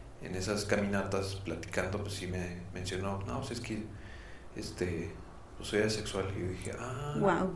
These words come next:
Speaker 1: Yo en ese tiemp-, en ese entonces tenía más o menos la noción de qué era.
Speaker 2: Ujú.
Speaker 1: Hasta, hasta después dije, "Ah, no, pues está chido". Y es una, pues, una persona que también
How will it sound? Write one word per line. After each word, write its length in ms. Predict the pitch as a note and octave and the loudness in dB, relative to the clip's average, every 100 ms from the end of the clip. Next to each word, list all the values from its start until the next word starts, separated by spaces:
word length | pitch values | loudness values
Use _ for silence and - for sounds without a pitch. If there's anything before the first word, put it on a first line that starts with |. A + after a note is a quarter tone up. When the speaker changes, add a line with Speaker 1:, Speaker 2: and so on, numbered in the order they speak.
| - | 8
Speaker 1:
Yo 120 | F#3 | 10
en 280 | F3 E3+ D3 | 10 8 8
ese 160 | F3 E3+ | 8 10
tiemp-, 340 | D#3+ - - | 8 8 2
en 80 | B2+ | 2
ese 200 | C#3+ F3 | 4 4
entonces 440 | D#3+ D3+ - F3 | 6 6 6 2
tenía 220 | - A#2+ C3 | 2 4 4
más 160 | C3 | 4
o 40 | B2 | 2
menos 140 | B2+ | 4
la 100 | A#2 | 6
noción 300 | A2 A2 A2+ | 6 6 6
de 160 | G#2+ G2+ | 6 8
qué 320 | A#2 A#2+ D#3 | 12 12 12
era. 320 | - - - - - | 12 10 0 -4 4
Speaker 2:
Ujú. 380 | B3 C4+ C4 C4 | 6 8 8 6
Speaker 1:
Hasta, 380 | - - G#2 G2+ G2+ G#2+ | 2 2 4 4 2 -2
hasta 200 | - G#2 | 4 8
después 240 | G#2 A#2+ A#2 | 8 6 4
dije, 260 | A2+ - | 6 4
"Ah, 680 | - - F2 G2+ G#2 G#2 G2+ - | 2 -2 -2 -2 -2 -2 -4 -4
no, 60 | G#2+ | -2
pues 140 | A2 - | -2 -2
está 140 | F3+ | -2
chido". 400 | - C3+ - - - - - - - - - - - - | 0 2 2 2 -2 -4 -8 -8 -8 -8 -8 -8 -8 -2
Y 180 | G#2+ G#2+ | 6 8
es 140 | A2 | 8
una, 360 | A#2 A2+ G#2+ G2 | 8 10 10 8
pues, 460 | G2+ F#2+ - - G#2 | 6 4 2 -2 0
una 140 | G2+ | 2
persona 360 | G2 G2 G2+ G2+ | 2 2 2 0
que 60 | G2 | 2
también 320 | F2+ F2+ | 0 0